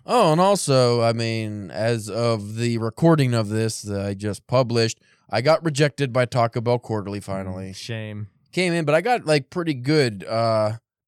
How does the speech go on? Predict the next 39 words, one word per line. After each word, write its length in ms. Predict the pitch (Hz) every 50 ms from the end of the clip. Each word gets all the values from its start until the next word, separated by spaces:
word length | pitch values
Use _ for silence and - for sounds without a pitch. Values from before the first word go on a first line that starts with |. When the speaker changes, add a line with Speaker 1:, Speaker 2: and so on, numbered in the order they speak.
| _
Speaker 1:
up 280 | - 131 131 - - 127
in 240 | 135 135 127 123 123
the, 260 | 123 120 117 113 110
uh, 560 | 110 110 110 107 107 104 104 101 101 101 101 92 92 - _ _ _ _ -
four 200 | 127 135 135 123
percent 720 | - - 117 110 - - 123 120 117 117 117 113 104 -
or 220 | 104 107 107 104 101
one 240 | 107 117 120 117
percent 640 | 101 110 110 107 - - 117 113 110 110 107 101 -
of 460 | 82 107 104 104 101 101 98 95 95 92 - _ - 151 147 117
whatever 440 | 165 185 196 180 147 135 127 123 113
levels 320 | 113 120 110 110 110 104
they 140 | 113 107 110
Speaker 2:
Mm. 40 | 110
Speaker 1:
have 220 | 110 110 107 98
of 100 | 101 95
the 80 | 101 -
submissions. 500 | - 110 107 113 104 - - 95 90 98
I 60 | 107
made 180 | 131 170 175 170
it 100 | 147 -
through 240 | - 143 143 135 123
all 120 | 123 123
the 60 | 120
way 140 | 117 120 113
to 120 | 107 110
that. 340 | 101 107 110 104 101 101 - _ _ _ _ _ _
So 420 | - - 120 120 117 113 113 113 104
I 120 | 107 117
was 140 | 123 120 123
in 100 | 123 120
the 120 | 113 107
top 320 | - 120 117 - _ _ _
thirteen 480 | - 120 113 - - - 139 127 120
hundred 400 | 107 117 117 113 104 104 107 101
or 100 | 107 101
something 340 | 104 107 101 95 104 101 101
at 100 | 98 95
least. 400 | 117 147 135 107 101 - -